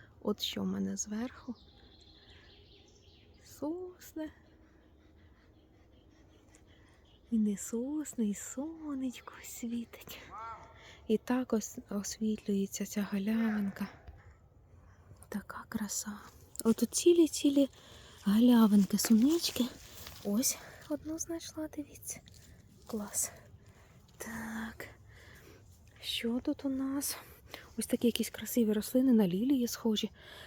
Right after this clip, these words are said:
Це лісові якісь, дуже схожі на лілії.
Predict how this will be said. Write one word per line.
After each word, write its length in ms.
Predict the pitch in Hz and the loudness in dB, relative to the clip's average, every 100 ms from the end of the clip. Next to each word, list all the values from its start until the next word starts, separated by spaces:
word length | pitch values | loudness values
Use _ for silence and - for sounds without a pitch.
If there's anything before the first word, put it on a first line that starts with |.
| - | -12
Це 140 | - 180 | 4 4
лісові 440 | 175 - 190 220 | 6 2 2 4
якісь, 460 | 294 - 247 - - - - - - - - - | 4 4 2 0 -4 -12 -20 -20 -20 -20 -20 -6
дуже 180 | 214 214 | 0 2
схожі 320 | 214 - 196 | 0 -2 0
на 160 | 190 196 | 0 0
лілії. 440 | 196 196 196 - | 0 0 -2 -6